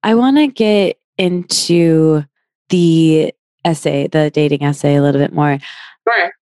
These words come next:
Speaker 1: and talk about the Blake character. You, you describe his aloofness in this way that I really related to, and you wrote, "Alternating between warmth and chilliness." And I think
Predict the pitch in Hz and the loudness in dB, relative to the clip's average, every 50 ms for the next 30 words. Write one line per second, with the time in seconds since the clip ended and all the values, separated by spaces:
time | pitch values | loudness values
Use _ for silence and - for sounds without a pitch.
0 | _ - 190 180 175 - 160 185 185 180 - - 185 180 175 165 160 160 - - | _ -8 -8 -6 -4 -4 -4 -4 -4 -4 -4 -4 -2 -2 -2 -2 -2 -4 -4 -6
1 | - 165 - 156 156 156 151 - - - - 135 123 135 143 143 - - - - | -8 -8 -6 -4 -4 -4 -4 -6 -10 -14 -12 -10 -10 -10 -12 -8 -6 -4 -4 -2
2 | - - - - - - - - 160 165 160 160 160 - - - _ _ _ _ | -2 -4 -4 -6 -8 -10 -8 -4 -2 0 0 0 0 -2 -4 -6 _ _ _ _
3 | _ - - 170 180 170 175 180 160 - - - - 175 160 160 165 185 202 208 | _ -6 -2 -2 -2 0 0 -2 -4 -4 -8 -10 -6 -6 -4 -2 -2 -2 -2 -2
4 | 196 190 190 - _ _ _ _ _ _ _ _ _ _ 135 156 202 185 170 151 | -4 -4 -6 -8 _ _ _ _ _ _ _ _ _ _ -4 -2 -2 -2 -2 -2
5 | - - 165 165 160 160 151 160 170 - - - 143 139 139 143 143 - - - | -4 -4 -4 -2 0 0 0 0 0 -2 -6 -4 -4 -2 -2 -4 -4 -6 -6 -6
6 | - 156 156 147 143 139 - 156 151 143 147 151 143 143 143 147 147 151 151 156 | -6 -4 -2 -2 -2 0 0 0 0 0 0 0 0 -2 -2 -2 -4 -4 -2 0
7 | 160 160 160 151 151 151 143 143 143 - - _ _ - 165 165 160 147 147 143 | 0 2 2 2 2 0 0 0 -2 -2 -6 _ _ -4 -2 0 0 2 0 0
8 | 139 147 143 - - 147 139 139 143 139 143 147 143 139 139 139 - - - - | 0 -2 -4 -4 -2 -2 -2 0 0 0 0 0 0 0 -2 -4 -4 -8 -14 -20
9 | - _ _ _ _ _ _ _ _ _ _ _ _ _ - 156 175 175 - - | -20 _ _ _ _ _ _ _ _ _ _ _ _ _ -4 -4 -4 -4 -4 -4
10 | 175 170 165 160 156 156 156 156 151 147 - - 151 151 151 147 147 147 - - | -2 -2 0 -2 -2 -2 -4 -4 -4 -6 -6 -8 -10 -10 -10 -12 -12 -14 -12 -6
11 | - 156 151 151 151 151 151 147 - - 151 143 143 139 139 - - 151 147 143 | -4 -2 0 0 -2 -4 -6 -10 -8 -6 -4 -4 -2 -4 -2 -2 0 0 0 0
12 | 139 135 139 85 90 90 123 165 - - - - - - 175 170 170 170 170 - | 0 -2 -4 -4 -4 -2 -2 -2 -2 -4 -6 -6 -6 -4 -2 -2 -2 -2 -2 -4
13 | - - 220 226 220 - 202 | -4 -6 -6 -6 -8 -12 -16